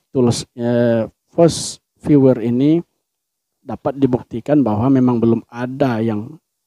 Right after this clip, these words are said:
eh, mempublish hasil risetnya tentang dakwah dan social work secara langsung. Yang ada itu malah, eh, social work dengan Islam.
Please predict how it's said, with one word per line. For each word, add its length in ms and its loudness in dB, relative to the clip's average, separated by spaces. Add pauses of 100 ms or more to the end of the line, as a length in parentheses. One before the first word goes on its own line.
(220)
eh, 280 0 (560)
mempublish 760 -2
hasil 320 -2
risetnya 800 -2 (760)
tentang 440 -4
dakwah 480 0
dan 160 -2
social 480 0
work 240 2
secara 400 -10
langsung. 480 -4 (1400)
Yang 160 -2
ada 240 -2
itu 240 -2
malah, 560 0 (160)
eh, 480 -8 (240)
social 480 0
work 240 2 (960)
dengan 320 -10
Islam. 480 -4